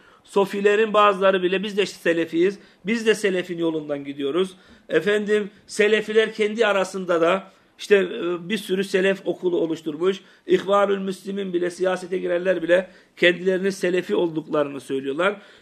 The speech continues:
Biz bunu nasıl ayırt edeceğiz? Bugün, e, herkes bu isimle İslam'ına davet etmektedir denilince biz de diyoruz ki, değerli kardeşlerim, ibret insanın ne ad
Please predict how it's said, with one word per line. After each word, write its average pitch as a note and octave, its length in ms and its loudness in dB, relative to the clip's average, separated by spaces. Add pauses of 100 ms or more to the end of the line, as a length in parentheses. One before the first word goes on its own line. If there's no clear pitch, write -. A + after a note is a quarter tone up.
(120)
Biz F3 220 -6
bunu G3 200 -2
nasıl G#3+ 340 -2
ayırt D3+ 300 0
edeceğiz? C#3 480 -6 (500)
Bugün, E3 400 2 (360)
e, - 40 -4 (480)
herkes F#3 640 0
bu F3+ 120 -6
isimle F#3 580 -4 (320)
İslam'ına F3 760 0
davet E3 380 0
etmektedir D3+ 760 0 (380)
denilince F#3 760 4 (360)
biz F3 200 -2
de E3 180 4
diyoruz D3+ 400 0
ki, F3 380 -2
değerli D3+ 300 0
kardeşlerim, C#3+ 880 -6 (1500)
ibret E3+ 640 0 (360)
insanın E3 600 -4
ne F3 220 -2 (480)
ad E3+ 240 -4